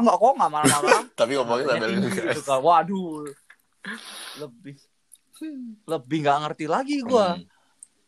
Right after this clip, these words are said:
Speaker 1: "Oh, kok nggak, nggak marah-marah tapi kok kamu nadanya tinggi? Maksud kamu apaan sih?" Nadanya. Wah, udah.
Speaker 2: Udah.
Speaker 1: Kelar.
Speaker 2: Udah lah. Udah itu
Speaker 1: Kelar.
Speaker 2: mending, mending lu pulang, wudu, sholat aja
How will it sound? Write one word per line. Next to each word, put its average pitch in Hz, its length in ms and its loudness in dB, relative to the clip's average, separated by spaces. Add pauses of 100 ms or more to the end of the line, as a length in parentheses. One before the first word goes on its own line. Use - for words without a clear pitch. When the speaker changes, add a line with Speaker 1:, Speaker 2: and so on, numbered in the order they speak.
(2000)
Speaker 1:
"Oh, 135 220 -16 (580)
kok 170 240 0
nggak, 160 240 4
nggak 160 240 0
marah-marah 165 560 -6
tapi 147 240 -16
kok 139 220 -6
kamu 139 260 -8
nadanya 131 460 -6
tinggi? 208 400 -6
Maksud 170 240 -2
kamu 311 260 2
apaan 339 380 2
sih?" 339 240 -10
Nadanya. 269 420 -2
Wah, 131 240 0
udah. 220 260 -8 (640)
Speaker 2:
Udah. 139 320 4 (340)
Speaker 1:
Kelar. 147 360 2
Speaker 2:
Udah 139 260 4
lah. 151 180 2 (300)
Udah - 200 2
itu 175 180 4
Speaker 1:
Kelar. - 160 2
Speaker 2:
mending, 160 320 2 (320)
mending 123 280 -6
lu 165 140 0 (300)
pulang, 123 580 2
wudu, 139 560 -10
sholat 123 400 -4
aja 147 220 -4